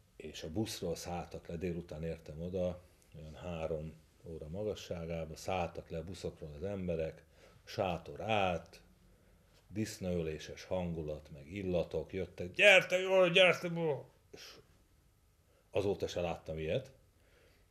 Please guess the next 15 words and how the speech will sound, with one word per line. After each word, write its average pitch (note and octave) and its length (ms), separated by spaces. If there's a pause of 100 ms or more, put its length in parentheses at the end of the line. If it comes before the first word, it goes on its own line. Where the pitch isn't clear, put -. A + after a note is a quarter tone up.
(200)
de, D#2+ 520 (520)
de E2+ 200
akkor, E2 380
ö, E2 380 (160)
a, E2+ 280
tehát - 200
a, F2+ 380
a, F2+ 140
a A2 100
vidéki G2+ 500
élet, E2+ 420
a, G2 220
az F#2+ 200
emberek, E2 760
az G#2+ 320